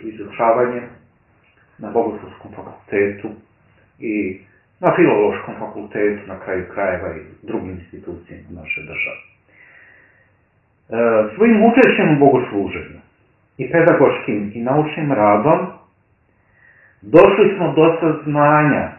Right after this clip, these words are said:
da bogoslužbeno bogoslovlje treba da razmotrimo na jeziku sistematske teologije. Što ne znači praviti ideologiju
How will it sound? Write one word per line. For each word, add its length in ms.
da 440
bogoslužbeno 680
bogoslovlje 840
treba 300
da 160
razmotrimo 960
na 420
jeziku 640
sistematske 720
teologije. 640
Što 680
ne 240
znači 360
praviti 420
ideologiju 720